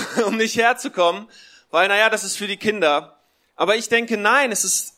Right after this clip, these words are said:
so wichtig, weil es ist eigentlich ein Gottesdienst für die Zukunft. Wir feiern hier ein Zukunftsfest, weil hier kleine Menschen vorne sitzen und sie zu feiern,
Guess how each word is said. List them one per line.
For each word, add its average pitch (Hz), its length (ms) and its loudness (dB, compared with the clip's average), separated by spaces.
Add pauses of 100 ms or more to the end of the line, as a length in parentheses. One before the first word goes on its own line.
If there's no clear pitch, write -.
(120)
so 208 280 -2
wichtig, 170 480 0
weil 180 140 2
es 190 80 -2
ist 190 120 -4
eigentlich 247 540 -2
ein 190 140 -2
Gottesdienst 196 720 0
für 190 120 -2
die 175 120 -4
Zukunft. 160 640 -4
Wir 139 80 -4
feiern 196 320 2
hier 190 140 0
ein 180 140 -2
Zukunftsfest, - 1200 -4 (640)
weil 156 100 0
hier 170 100 2
kleine 220 320 -2
Menschen 214 320 -4
vorne 151 300 -2
sitzen 139 480 -8 (400)
und 147 200 -6
sie 220 140 0
zu 202 140 0
feiern, 151 680 0